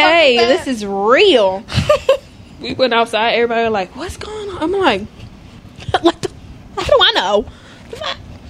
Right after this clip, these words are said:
Speaker 1: Um, and the, so you answered my question. What do you, when do you think the first ho-, horror movie came out? Came
Speaker 2: Yeah,
Speaker 1: out?
Speaker 2: eighteen ninety-six.
Speaker 1: Eighteen ninety-six.
Speaker 2: The
Speaker 1: House
Speaker 2: House,
Speaker 1: of
Speaker 2: what is it
Speaker 1: Devil.
Speaker 2: called? The House of Devil?
Speaker 1: The House of the Devil.
Speaker 2: Yeah.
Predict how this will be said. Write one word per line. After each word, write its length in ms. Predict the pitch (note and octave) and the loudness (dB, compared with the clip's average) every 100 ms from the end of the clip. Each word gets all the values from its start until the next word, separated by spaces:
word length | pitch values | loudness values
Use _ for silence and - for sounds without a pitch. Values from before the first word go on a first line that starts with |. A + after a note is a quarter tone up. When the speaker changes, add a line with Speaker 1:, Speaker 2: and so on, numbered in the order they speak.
| - - - - - | -20 -20 -20 -20 -4
Speaker 1:
Um, 720 | C4 C4+ C4 C4+ C4 C4+ C4 - - - - - - - - A3 | 2 4 6 6 4 0 -4 -14 -20 -20 -20 -20 -20 -20 -8 -2
and 160 | A3+ | -2
the, 180 | G3 G3+ | -2 -4
so 140 | A3+ | -4
you 120 | G3+ F#3+ | -4 -4
answered 180 | G#3+ A3 | -6 -8
my 100 | G3 | -6
question. 300 | F3 F3+ F#3+ | -8 -8 -8
What 160 | G#3+ | -8
do 80 | A#3 | -8
you, 60 | F3 | -6
when 160 | A3 C4 | -2 0
do 60 | C4 | -2
you 120 | C4 | -4
think 160 | A3+ | -6
the 80 | A3 | -6
first 240 | G#3+ G3+ A3 | -10 -10 -10
ho-, 140 | G3 - - | -12 -14 -20
horror 420 | - - B3 G#3+ G3 | -8 0 2 2 -2
movie 240 | F#3 F3 | -2 -4
came 240 | - F3 | -4 -6
out? 160 | E3 - - - | -8 -14 -20 -6
Came 140 | A#3+ C4 | 0 0
Speaker 2:
Yeah, 240 | G3 F3 | 0 -4
Speaker 1:
out? 60 | D#3+ - | -10 -8
Speaker 2:
eighteen 260 | A3 A3+ F#3 | -6 -4 -4
ninety-six. 480 | E3+ - G#2 - - - - - - - - - - - | -6 -8 -14 -16 -20 -20 -20 -20 -20 -20 -20 -20 -20 -14
Speaker 1:
Eighteen 240 | F3+ G3+ | -10 -8
ninety-six. 600 | F3+ E3+ E3+ - D3+ D3+ - | -6 -8 -10 -10 -10 -10 -2
Speaker 2:
The 140 | G#3 | 0
Speaker 1:
House 60 | B3+ C#4 | 2 -2
Speaker 2:
House, 20 | |
Speaker 1:
of 100 | C#4+ | 0
Speaker 2:
what 60 | D4+ | 0
is 40 | F#4 | 0
it 60 | |
Speaker 1:
Devil. 60 | D4+ | 0
Speaker 2:
called? 120 | B3+ G3 | -2 0
The 60 | |
House 180 | A#3+ C#4 | -4 -6
of 100 | A#3 | -6
Devil? 220 | A#3+ C4 | -6 -6
Speaker 1:
The 180 | A#3+ B3 | -4 0
House 200 | A#3 A3+ | 2 2
of 140 | B3+ B3 | 0 2
the 100 | A3+ | 2
Devil. 440 | G3+ F3 D#3+ A3 B3+ | 2 0 -4 -8 -8
Speaker 2:
Yeah. 360 | G#3 A#2 C3 | -10 -10 -14